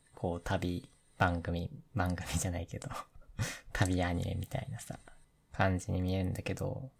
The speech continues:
それじゃないのね。そういうの、まあ、南極には行くんだけど、南極も重要なんだけど、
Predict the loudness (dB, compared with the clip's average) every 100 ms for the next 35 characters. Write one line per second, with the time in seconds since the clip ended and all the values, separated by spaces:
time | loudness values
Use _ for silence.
0 | -20 -20 -20 -20 -8 2 4 8 8 8
1 | 8 6 2 -4 -2 0 0 -4 -10 _
2 | _ _ _ -2 2 2 2 2 2 0
3 | -4 -10 2 6 8 10 10 8 8 8
4 | 6 6 6 4 0 0 2 6 6 6
5 | 8 8 8 4 4 4 4 4 0 -2
6 | -4